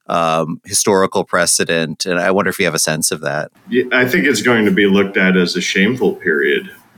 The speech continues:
Speaker 2: in American history where a significant portion of the population refused to do their part to stop a devastating pandemic and, in fact, worked against any efforts to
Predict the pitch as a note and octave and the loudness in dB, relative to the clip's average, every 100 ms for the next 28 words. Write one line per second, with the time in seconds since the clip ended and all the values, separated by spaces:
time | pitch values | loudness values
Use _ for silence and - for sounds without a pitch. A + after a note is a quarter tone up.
0 | - F2+ E2+ E2+ E2 F#2 F2 F2 F2 D#2+ | -4 -2 -2 -4 -2 0 2 0 -2 -8
1 | F2+ E2 - F2 E2+ E2+ E2+ F#2+ F2+ F2+ | -4 -4 -4 -2 0 0 0 2 2 2
2 | F2 - - _ - A#2 A2+ G2 C3 A2 | 0 -2 -16 _ -4 0 2 2 0 2
3 | A#2+ A2+ A#2+ B2 G2 A2 A2+ A2 A#2 G#2+ | 2 2 2 2 2 4 4 4 2 2
4 | F#2+ F#2+ G#2 G2 G2+ F#2+ F#2+ F#2+ A#2+ A2+ | 2 2 0 0 2 4 4 2 2 2
5 | G2 - G#2 G#2 - G#2+ F#2+ F#2 F2+ F#2+ | 2 2 2 2 0 -2 2 4 4 4
6 | F#2+ F#2 G2 F#2+ F#2+ E2+ F2+ - G2 F#2 | 4 2 2 0 -2 0 -2 0 2 4
7 | F2+ F2+ _ - - F#2 F2+ F#2+ - - | 2 -2 _ -6 -4 0 0 0 -2 -16
8 | _ _ F#3+ F#3 F#3+ G3 - G2 F#2+ F#2 | _ _ 0 2 2 0 0 2 4 2
9 | F#2 F2 E2+ E2+ F2+ F#2+ - - - - | 0 -2 -2 -2 0 -2 -4 -20 -20 -20
10 | _ _ _ _ _ - A2 - A3+ G3+ | _ _ _ _ _ -6 0 4 4 4
11 | - A2 A2 G2 A2+ A2 F#2+ G2+ G2+ B2 | 2 0 -2 0 2 2 2 0 2 2
12 | A#2 - - - - - - G#2+ G#2+ G#2 | 2 0 -4 -8 -12 -10 -2 2 2 2
13 | B2+ C3 F#2 F#2+ - - - - - A#2 | 2 2 0 0 -4 -6 -8 -14 -2 2
14 | F#2 F2+ | 2 2